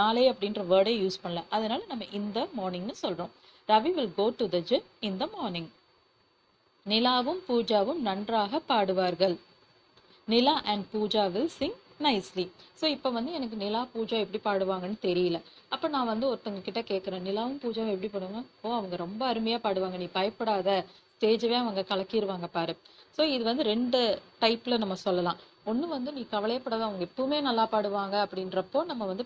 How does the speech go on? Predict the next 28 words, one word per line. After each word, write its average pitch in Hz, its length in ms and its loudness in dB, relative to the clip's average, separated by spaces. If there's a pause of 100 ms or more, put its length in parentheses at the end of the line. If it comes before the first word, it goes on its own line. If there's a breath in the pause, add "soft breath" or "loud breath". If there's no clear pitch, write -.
ப்ரெசன்ட் 240 360 2
சிம்பிள்ல 202 380 -4
போட்டு 202 260 -4
பேசணும். 180 320 -4 (260 loud breath)
இது 277 280 0
வந்து 320 220 0
என்னன்னா, 233 220 -2 (120)
இனிதான் 269 340 0
அவங்க 240 240 -4
பாட 208 340 0
போறாங்க, 185 320 -4 (340 loud breath)
அவங்க 190 260 -6
எப்படி 320 240 -2
பாடுவாங்க 226 480 0 (260)
அப்படின்ற 202 320 -6
மாதிரி 208 260 -2
கேட்கும்போது, 202 480 -4 (220 loud breath)
"கவலையே 208 340 2
படாத, 214 340 0
அவங்க 185 180 -4
நல்லா, 185 280 0 (400 loud breath)
அ, 185 180 0 (160)
பெர்ஃபார்ம் 233 360 0
பண்ணிருவாங்க" 180 440 0 (100)
அந்த 285 260 -2
மாதிரி 240 280 0
சொல்றோம் 185 340 0
அப்படின்னா 180 340 -4